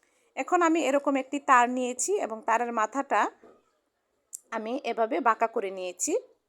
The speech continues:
আপনারা চাইলেই তারের মাথাটা একটু, উম, আঠা লাগিয়ে নিতে পারেন, তাহলে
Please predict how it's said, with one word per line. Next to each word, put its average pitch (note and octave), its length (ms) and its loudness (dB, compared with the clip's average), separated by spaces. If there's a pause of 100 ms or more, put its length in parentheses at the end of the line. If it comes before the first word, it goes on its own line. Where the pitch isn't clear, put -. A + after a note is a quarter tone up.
(3750)
আপনারা B3+ 440 2
চাইলেই C#4 420 2
তারের B3+ 280 2
মাথাটা B3+ 360 -2
একটু, B3+ 340 -2 (260)
উম, G#3+ 140 -12 (100)
আঠা A#3+ 300 0
লাগিয়ে B3+ 300 0
নিতে B3+ 240 -4
পারেন, A3+ 320 0 (3750)
তাহলে A#3 320 0